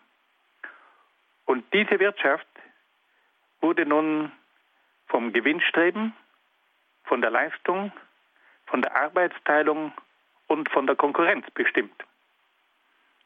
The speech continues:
Und man achtete darauf, dass diese Wirtschaft dem Einzelnen dienlich sei und gleichzeitig aber auch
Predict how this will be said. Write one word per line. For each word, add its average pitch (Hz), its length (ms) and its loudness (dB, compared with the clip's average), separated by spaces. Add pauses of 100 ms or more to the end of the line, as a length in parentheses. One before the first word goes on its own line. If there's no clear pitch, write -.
(300)
Und 120 340 0
man 117 220 0
achtete 165 580 0
darauf, 170 440 2 (920)
dass 131 200 -2 (140)
diese 147 260 0
Wirtschaft 135 500 0 (1200)
dem 120 240 -2
Einzelnen 160 880 -2 (520)
dienlich 175 440 0 (480)
sei 170 360 2 (400)
und 240 300 0 (340)
gleichzeitig 147 800 -2
aber 120 240 2
auch 117 220 2